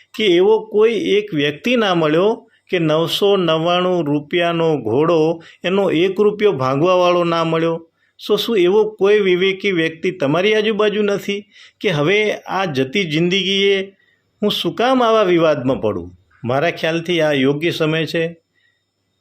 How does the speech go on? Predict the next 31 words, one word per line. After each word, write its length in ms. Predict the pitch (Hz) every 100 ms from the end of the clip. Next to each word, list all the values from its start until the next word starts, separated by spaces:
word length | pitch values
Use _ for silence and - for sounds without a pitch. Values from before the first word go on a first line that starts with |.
| _
પાર્ટી 360 | 151 165 175
તો 160 | 165 165
શું 280 | 147 165 160
કરે 280 | 160 156 156
ના 200 | 143 147
કરે 400 | 147 147 147 143
એ 40 |
પાર્ટીની 540 | 143 127 127 147 143
વાત 220 | 139 135 -
છે, 200 | 139 123
પણ 280 | - 175 175 170 - _
રૂપાલા 400 | - 160 160 165
સાહેબ, 260 | 151 170 170 - -
એક 180 | 151
ચારણ 360 | 147 143 156 190
તરીકે 680 | 170 170 160 156 151 151 _ _ _ _ -
તમને 380 | 160 180 180 160
ચોક્કસ 560 | 165 156 - 190 185 -
બે 120 | 156
હાથ 260 | 131 143 147
જોડી 440 | 135 170 175 190
અને 240 | 156 156
એક 220 | 165 160 160
સલાહ 380 | 151 156 151
આપવાનું 320 | 147 143 143 135
મન 240 | 123 156
થાય 240 | 139 117
છે 280 | 113 104 104 - - -
કે 80 | 214
તમારે 460 | 202 185 196 202
પ્રેમે 800 | 202 202 170 175 196 175 90 98